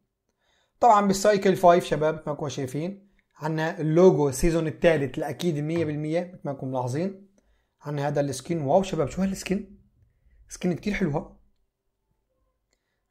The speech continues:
جد شباب سكين كتير حلو. هدول ال-، الرقصات، عفوًا الرقصات الميثك اللي راح تكون معنا بالرويال باس سيزون الثالث. طبعًا شباب بعض الجلتشات اللي عم تنزل معنا، سكن السكار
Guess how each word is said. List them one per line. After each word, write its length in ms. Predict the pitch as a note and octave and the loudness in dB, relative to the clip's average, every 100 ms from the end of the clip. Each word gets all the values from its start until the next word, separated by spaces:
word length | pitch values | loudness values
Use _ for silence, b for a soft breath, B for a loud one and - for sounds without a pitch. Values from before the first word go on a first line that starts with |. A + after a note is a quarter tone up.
| _ | _
جد 120 | E3+ E3+ | -4 -2
شباب 240 | C#3 D#3+ | 0 -2
سكين 260 | C#3 F3+ E3 | -2 -6 -6
كتير 220 | B2+ F#3+ | -2 -2
حلو. 200 | D#3 E3 | 0 -2
هدول 280 | D3+ E3+ F3+ | 2 0 0
ال-، 260 | F#3 D3 C#3+ C#3 C3+ D3+ | -2 0 2 2 0 -2
الرقصات، 760 | C#3+ C#3 - F3 E3+ G3+ - _ _ - | 0 0 0 2 2 2 -8 _ _ -6
عفوًا 280 | D#3 - C#3 | -4 -2 -2
الرقصات 760 | C#3 C3 C3 C3 C3 F#3 F#3+ | -4 -4 0 0 2 4 4
الميثك 340 | D#3+ G3 - | 2 0 -2
اللي 100 | F3 | 0
راح 100 | D3 | -2
تكون 120 | - F3+ | 0 -4
معنا 160 | E3+ | -2
بالرويال 320 | D3 D3+ E3+ | -2 2 2
باس 240 | D#3+ E3 - | 2 0 -2
سيزون 140 | D3+ | -8
الثالث. 360 | B2+ B2+ A2+ - _ b b b b | -8 -8 -10 -16 _ b b b b
طبعًا 200 | A#3 A3+ | 4 6
شباب 180 | A3 G3+ | 6 6
بعض 180 | G3 F#3+ | 6 4
الجلتشات 520 | F3 E3+ - F3 F3 | 4 2 4 6 6
اللي 100 | D#3 | 2
عم 80 | D3 | 0
تنزل 240 | E3+ D#3 | 0 0
معنا، 280 | D#3 D#3 D#3+ | -2 -2 -4
سكن 280 | - D#3 D3+ | -4 -6 -4
السكار 760 | D3 C3 - D3 E3+ - - | -4 -6 2 4 4 2 -12